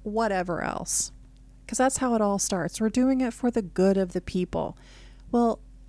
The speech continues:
okay, you give in this one thing, and then you're giving them license to take something else away later on down the road, and it's easier for them to take it away because they've already taken something else away from you. You're used to it now. It's the normal.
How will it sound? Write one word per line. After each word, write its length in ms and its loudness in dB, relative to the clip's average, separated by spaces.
okay, 440 0
you 160 0
give 240 4
in 160 2
this 200 0
one 280 4
thing, 260 0
and 100 0
then 140 0
you're 120 0
giving 280 0
them 160 -4
license 540 -2
to 140 -4
take 280 0
something 380 -4
else 220 -4
away 260 -4
later 320 -2
on 140 -4
down 180 -4
the 80 -4
road, 220 6
and 120 2
it's 160 -2
easier 380 2
for 160 2
them 120 2
to 60 -4
take 220 0
it 80 -2
away 220 0
because 180 -2
they've 160 2
already 180 0
taken 360 0
something 360 -2
else 200 -4
away 200 0
from 260 -4
you. 80 -4
You're 200 2
used 420 0
to 140 2
it 120 -2
now. 380 -2
It's 220 -2
the 160 2
normal. 640 2